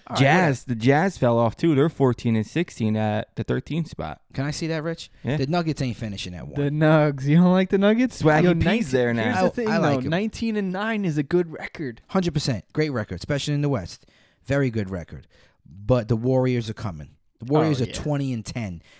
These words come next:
Speaker 1: They're basically in
Speaker 2: One
Speaker 1: first.
Speaker 2: game out.
Speaker 3: Yeah.
Speaker 1: You know?
Speaker 3: They
Speaker 1: They
Speaker 3: got more wins.
Speaker 1: They, they, it's, they, right, it's tied, really,
Speaker 2: Tied,
Speaker 1: basically.
Speaker 2: yes, correct. Yep.
Speaker 1: So,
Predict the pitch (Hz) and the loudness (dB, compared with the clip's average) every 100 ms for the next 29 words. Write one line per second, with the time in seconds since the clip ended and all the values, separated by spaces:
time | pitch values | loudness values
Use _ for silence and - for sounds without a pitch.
0 | - 131 123 139 143 143 - 135 123 113 | -6 -6 -2 -2 0 -2 -4 -4 -4 -2
1 | 143 139 135 123 123 113 92 - _ _ | 2 2 2 -2 -2 -4 -6 -16 _ _
2 | - 117 - - 120 117 131 123 _ _ | -12 -12 -12 -10 -6 -4 -4 -8 _ _
3 | 135 127 120 117 101 - 110 - - - | -4 -4 -2 -6 -6 -8 -12 -18 -20 -20
4 | _ _ 143 139 110 127 123 - 139 - | _ _ -6 -6 -6 -12 -10 -6 -8 -8
5 | - 123 139 98 113 - - 151 76 - | -16 -6 -6 -6 -8 -8 -8 -8 -10 -14
6 | 104 101 90 92 147 131 117 131 - - | -10 -8 -8 -2 0 0 0 -2 -4 -6
7 | 117 139 - - - - 127 117 | -4 -6 -8 -10 -4 0 0 -2